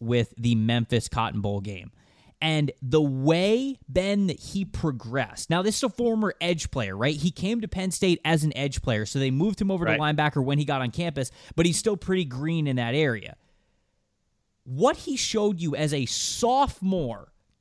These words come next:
Speaker 1: second year ever playing linebacker player at the end of the year from Memphis, the way that he played was so much more confident, so much faster, so much more impactful, both when dropping back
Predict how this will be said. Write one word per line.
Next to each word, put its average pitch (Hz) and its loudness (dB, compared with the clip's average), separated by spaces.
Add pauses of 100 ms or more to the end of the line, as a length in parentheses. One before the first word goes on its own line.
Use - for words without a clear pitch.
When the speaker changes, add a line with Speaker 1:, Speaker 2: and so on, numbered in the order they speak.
(160)
Speaker 1:
second 285 -2
year 254 -2
ever 240 -2
playing 226 0
linebacker 190 -2
player 135 -6 (280)
at 185 -4
the 196 2
end 220 2
of 214 -6
the 220 -2
year 180 -2
from 151 -4
Memphis, 131 -4
the 190 0
way 196 0
that 233 -4
he 220 -10
played 208 -4
was 160 -2
so 220 -2
much 196 -2
more 190 0
confident, 165 -4
so 233 -4
much 202 -4
faster, 185 -2
so 226 -4
much 226 -6
more 196 -2
impactful, 170 -6 (360)
both 208 0 (680)
when 190 -2
dropping 185 0
back 185 -2